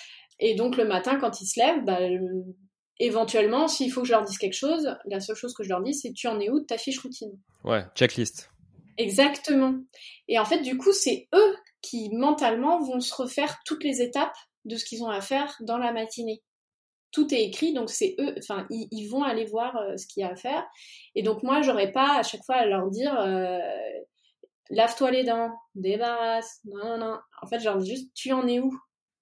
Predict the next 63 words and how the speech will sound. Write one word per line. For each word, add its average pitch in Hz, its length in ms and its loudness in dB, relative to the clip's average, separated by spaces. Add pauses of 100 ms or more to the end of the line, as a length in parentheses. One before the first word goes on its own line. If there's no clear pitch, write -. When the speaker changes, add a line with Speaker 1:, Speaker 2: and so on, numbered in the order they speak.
(520)
Speaker 1:
Voilà. 196 280 -8 (220)
Et 190 80 -4
donc, 185 180 -2
Speaker 2:
Ouais, - 60 -8
Speaker 1:
c'est, 107 180 -2
Speaker 2:
ouais. 101 140 -2 (280)
Speaker 1:
c'est, 175 100 -6
voilà, 185 240 -2
le, 180 360 -8 (580)
le, 196 260 -4
l'autonomie, 240 600 2
finalement, 220 280 -2
du 208 180 -4
coup, - 120 -14
vient 214 240 -4
d'eux. 220 180 -4 (580)
Speaker 2:
Très 127 200 -6
intéressant, 113 460 -2
ça. 92 180 -8
Je 87 140 -12
vais, 92 180 -6
je 95 160 -6
vais, 92 140 -8
euh, 95 420 -12 (100)
ma 98 280 -8
femme 113 180 -6
se, 92 340 -8 (320)
se, - 260 -18
s'arrache 101 380 -4
les 113 80 -2
cheveux 104 200 -4
tout - 100 -8
le 101 80 -10
temps, 104 120 0
effectivement, 101 420 -6
en 95 40 -2
disant, « 95 280 -6
Ouais, 92 260 -2
tiens, - 160 -10
il - 20 -14
faut - 120 -10
lui 98 80 0
répéter 98 300 -2
tous - 120 -10
les 101 120 0
jours 101 200 -2
qu'il - 80 -10
se - 100 -6
lave 98 100 -4
les 101 80 -2
dents, 101 280 -2
tous 95 120 -10
les 95 60 -6
jours 98 140 -10
que 101 100 -10
ci, 107 180 -8
tous - 100 -12
les 101 40 -14
jours 101 120 -8
que 98 100 -10
ça, 101 160 -8
c'est - 120 -16
pénible. » 107 220 -6